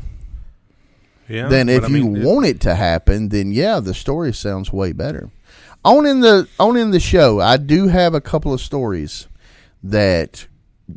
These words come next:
Speaker 2: cannot be explained away, so, uh, did not want 'em to happen.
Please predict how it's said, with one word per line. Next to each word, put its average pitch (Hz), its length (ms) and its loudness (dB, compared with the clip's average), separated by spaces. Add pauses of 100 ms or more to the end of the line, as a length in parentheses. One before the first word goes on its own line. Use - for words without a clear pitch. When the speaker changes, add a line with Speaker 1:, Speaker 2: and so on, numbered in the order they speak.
Speaker 2:
cannot 117 840 0
be 92 160 -2
explained 82 520 -6
away, 85 340 -6
so, - 380 -10 (760)
uh, 90 380 0 (1200)
did 117 380 0
not 139 400 0
want 117 220 0
'em 101 120 -2
to 85 120 0
happen. 90 520 -6